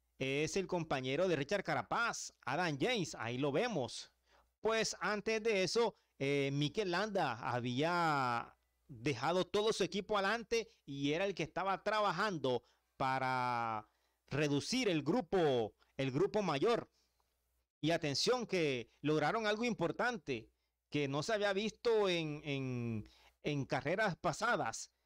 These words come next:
Dejaron solo, solito y solo a, al esloveno Primoz Roglic.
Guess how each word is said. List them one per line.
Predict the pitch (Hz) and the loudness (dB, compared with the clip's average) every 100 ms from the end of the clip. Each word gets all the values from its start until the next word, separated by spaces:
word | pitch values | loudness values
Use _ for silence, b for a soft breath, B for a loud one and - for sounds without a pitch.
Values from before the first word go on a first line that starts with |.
| _ _ | _ _
Dejaron | 131 160 147 190 233 247 254 226 _ | -2 0 0 0 2 2 0 -6 _
solo, | - - 240 247 220 170 139 | -6 0 2 4 4 4 2
solito | - 196 202 240 - 254 214 | 2 2 2 0 0 0 0
y | - 170 | -4 -4
solo | - 220 240 180 175 175 - _ b b _ | 0 4 4 4 4 2 -4 _ b b _
a, | 147 147 143 135 127 117 107 - _ _ _ _ _ | -2 0 2 2 2 0 -2 -8 _ _ _ _ _
al | - 147 | -4 0
esloveno | 160 147 160 156 220 233 226 | 2 2 2 4 2 2 -2
Primoz | _ 240 247 240 226 - | _ -4 -4 0 0 0
Roglic. | 151 190 214 139 104 | 0 2 2 0 -4